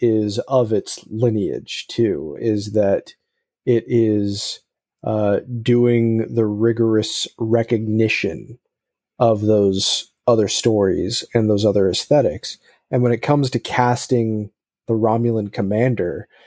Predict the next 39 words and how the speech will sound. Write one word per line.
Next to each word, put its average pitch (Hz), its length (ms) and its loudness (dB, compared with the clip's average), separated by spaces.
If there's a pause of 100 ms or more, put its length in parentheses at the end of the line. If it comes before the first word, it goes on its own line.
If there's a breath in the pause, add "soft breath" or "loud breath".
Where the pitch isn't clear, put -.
(100)
seems 127 200 0
like 120 140 2
that 117 200 -2
philosophy 110 760 0
informed 117 720 -2 (440)
the 120 60 -6
casting, 101 500 -2
because 110 340 -2
the 117 60 0
Romulan 170 460 2
commander 185 440 2
is 190 80 4
a 175 60 2
pretty 175 340 0
important 147 680 -2 (380)
character 117 680 0
in 120 140 -2
the 110 80 -2
history 110 380 -2
of 92 80 -6
Star 95 240 -2
Trek. - 300 -10 (480)
You 110 80 -16
know, 107 60 -4
it - 20 -2
was 101 80 -6
the 104 60 -14
first 151 280 0
major 139 240 2
Romulan 127 480 2
we 113 160 2
ever 98 140 -2
saw, 131 500 0 (320 soft breath)
on 107 180 -2
top 143 240 0
of 127 140 0
the 120 60 0
fact 117 420 -2
that 110 260 0